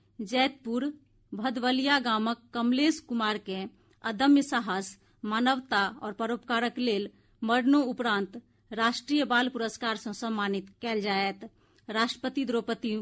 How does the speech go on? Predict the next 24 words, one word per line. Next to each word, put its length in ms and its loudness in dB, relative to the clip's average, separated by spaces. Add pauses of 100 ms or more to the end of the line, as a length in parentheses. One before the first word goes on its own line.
मुर्मू 420 0 (140)
काल्हि 420 0 (480)
वीर 320 4
बाल 260 4
दिवस 340 0
पर 300 -4 (520)
नई 240 2
दिल्ली 300 0
में 120 4
आयोजित 500 -2
कार्यक्रम 460 0
में 300 0 (220)
कमलेश 440 2
कुमारक 520 -2
परिजन 440 0
के 220 -4 (280)
ई 80 -2
पुरस्कार 480 -4
प्रदान 360 -4
करतैथ। 560 -8 (520)
ग्यारह 420 0
वर्षीय 400 -2
कमलेश 440 0
कुमार 400 -4